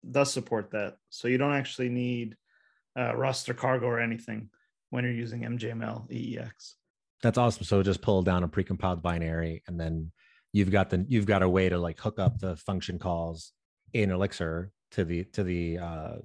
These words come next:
Speaker 2: Rust modules, and then
Speaker 1: Yep,
Speaker 2: magic
Speaker 1: exactly.
Speaker 2: happens.
Speaker 1: Yeah, and I, that, that M J M L nif library, I think it just exposes that one function call that's, like, compiled as string, and, uh, yeah, I just, I just call that in, uh,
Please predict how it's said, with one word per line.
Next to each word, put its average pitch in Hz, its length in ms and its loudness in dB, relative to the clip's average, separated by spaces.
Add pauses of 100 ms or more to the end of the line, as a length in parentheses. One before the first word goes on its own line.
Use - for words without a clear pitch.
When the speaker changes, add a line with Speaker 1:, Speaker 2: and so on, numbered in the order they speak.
(220)
Speaker 2:
Rust 98 280 2
modules, 82 540 -8
and 92 140 -8
then 85 340 -8 (460)
Speaker 1:
Yep, - 260 -2
Speaker 2:
magic 104 200 -2
Speaker 1:
exactly. 101 240 -4
Speaker 2:
happens. - 260 -10 (120)
Speaker 1:
Yeah, 90 280 -8
and 143 100 2
I, 135 60 4
that, 139 260 4
that 131 320 2
M 147 160 2
J 135 120 2
M 131 100 2
L 120 120 2
nif 123 240 -2
library, 110 560 -4
I 127 40 -8
think 127 180 -4
it 104 80 -10
just 117 180 -6
exposes 107 500 -6
that 110 180 -6
one 113 260 -4
function 110 400 -8
call 113 200 -8
that's, 107 200 -8
like, - 160 -10 (480)
compiled 120 400 -2
as 90 100 -8
string, - 360 -6 (680)
and, 113 320 0
uh, 104 340 2 (440)
yeah, 104 180 2
I 104 60 0
just, - 260 -8
I 120 60 0
just 117 180 -6
call 110 200 -2
that 104 260 -4
in, 107 260 -6
uh, 104 260 -10